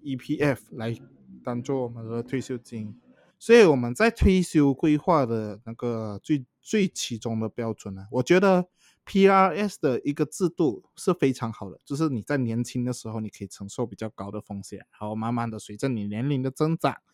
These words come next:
它会把你的这个比较高风险的部分，你慢慢的增-，转移到比较安全，就是收益平稳，就比如说可能一些债券的投资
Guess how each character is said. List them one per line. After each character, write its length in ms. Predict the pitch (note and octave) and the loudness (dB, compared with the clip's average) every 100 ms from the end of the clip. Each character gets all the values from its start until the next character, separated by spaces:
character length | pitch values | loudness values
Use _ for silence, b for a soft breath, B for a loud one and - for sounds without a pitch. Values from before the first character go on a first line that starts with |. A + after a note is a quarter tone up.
| b b b | b b b
它 140 | _ C#3 | _ 0
会 180 | D#3 D#3 | 2 2
把 200 | A2 G2 | -4 -8
你 140 | G2 | -10
的 220 | G#2+ G#2+ | -8 -8
这 100 | A#2+ | -6
个 320 | A#2+ B2 A2 - b b b _ - | -2 0 -2 -8 b b b _ -4
比 100 | B2 | 2
较 180 | D3+ | 4
高 240 | C#3+ D#3 D#3 | 4 6 6
风 220 | F3+ F3 | 4 2
险 180 | - A#2 | 2 -2
的 120 | A#2+ | 0
部 160 | E3 D#3 | 0 2
分， 280 | F3 C#3+ | 2 2
你 60 | A2 | 0
慢 180 | C3+ D#3 | 0 2
慢 240 | E3 D3 | 2 2
的 160 | A#2+ G#2 | -2 -6
增-， 380 | - C#3 D3+ - _ _ | -2 0 -2 -8 _ _
转 320 | - B2+ A2+ G2 | -2 0 -2 -6
移 160 | A#2 B2 | -8 -2
到 220 | D#3+ C3+ | 0 0
比 120 | A#2+ | -2
较 380 | B2+ A#2+ A2+ - | -6 -4 -6 -6
安 220 | D3 D3+ | -4 -2
全， 520 | D3+ - A#2 G#2+ A2+ - _ | -4 -4 -6 -6 -8 -12 _
就 100 | - | -10
是 360 | A#2 A#2 G#2+ G#2 - | -4 -2 -4 -8 -16
收 280 | - C#3+ D3 | -2 0 4
益 120 | D#3 | 2
平 300 | - - B2 | 0 -6 -4
稳， 220 | C3 G#2+ - _ | -4 -6 -10 _
就 100 | B2+ | -10
比 120 | A2 | -8
如 100 | G#2 | -10
说 180 | - A2 | -8 -10
可 100 | G2 | -10
能 160 | G2 G#2 | -14 -14
一 40 | |
些 180 | - G2+ | -14 -12
债 240 | - C3+ | -6 -4
券 260 | A#2+ C3 G#2+ | -4 -6 -6
的 80 | F#2+ | -10
投 180 | - G#2 | -14 -14
资 320 | - G#2+ | -14 -14